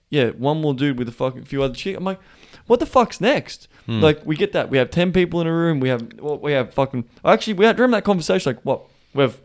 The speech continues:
Speaker 1: ten girls.
Speaker 2: Hmm.
Speaker 1: Then we have twenty girls. We have thirty. What's the limit?
Speaker 2: What's, what's the limit? And, and, and what does it mean? And what, and, and is this what we want? And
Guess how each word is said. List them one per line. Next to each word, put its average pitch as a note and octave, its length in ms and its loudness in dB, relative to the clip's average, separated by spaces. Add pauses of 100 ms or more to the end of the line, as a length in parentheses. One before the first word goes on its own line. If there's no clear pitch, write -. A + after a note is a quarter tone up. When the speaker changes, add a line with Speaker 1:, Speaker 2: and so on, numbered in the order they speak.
(600)
Speaker 1:
ten F#3 200 2
girls. A#2+ 400 -2 (160)
Speaker 2:
Hmm. C#3+ 120 -4
Speaker 1:
Then C3 80 0
we C#3 60 4
have C3 120 0
twenty F#3+ 240 -4
girls. B2 360 2
We D3+ 80 4
have D3+ 100 4
thirty. D3 160 -4 (200)
What's A#3+ 240 8
the E3 120 4
limit? F#3+ 440 0 (220)
Speaker 2:
What's, F3+ 280 4
what's C3+ 640 4
the F3 80 8
limit? F3+ 400 8
And, C3 340 4 (380)
and, C#3 240 0
and C3+ 200 4
what D3+ 120 8
does F3 180 8
it C#3 100 2
mean? D3+ 360 6
And B2+ 160 2
what, F3 260 6
and, B2+ 520 2
and B2 260 4
is B2 140 0
this E3+ 180 -2
what C#3+ 160 6
we B2+ 100 4
want? D#3 300 4
And B2+ 140 2